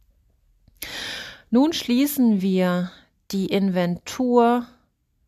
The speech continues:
deiner Körperempfindung ab und machen mit den Gefühlen weiter. Welche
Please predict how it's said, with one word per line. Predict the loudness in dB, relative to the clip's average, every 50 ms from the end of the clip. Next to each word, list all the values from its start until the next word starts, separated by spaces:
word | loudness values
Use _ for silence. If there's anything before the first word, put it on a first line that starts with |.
| _ _ _ _ _
deiner | 2 4 4 6 4 2 0
Körperempfindung | 0 -2 -2 0 0 0 0 -4 -4 -4 -4 -6 -8 -6 -6 -4 -4 -4 -4 -6 -6 -8 -6
ab | -2 -2 -2 -2 -4 -8 -12 -12 -12 -8 -8 -8 -8 _ _ _ -20 -20 -20 _ _ _ _ _ _ _ _ _ _ _ _ _ _ _ _ _ _ _ _ _ _ _ _ _ _ _ _ _ _ _ _ _ _ _ _ _ _ _ _
und | 2 2 4 4
machen | 2 0 -2 -4 -4 -4
mit | -2 -2
den | 0 0 0
Gefühlen | -2 -4 -6 -4 0 0 0 0 -2 -4
weiter. | -6 -6 -8 -8 -10 -12 -14 -14 -14 _ _ _ _ _ _ _ _ _ _ _ _ _ _ _ _ _ _ _ _ _ _ _ _ _ _ _ _ _ _ _ _ _ _ _ _ _ _ _ _ _ _ _ -20 -20 -20 -18 -18 -18 -20 -20 -20 -20 -20 -20 -20 -20 -20 -20 -20 -20 -8
Welche | 0 2 4 6 6 4 2 0 0 2 2 2 2 0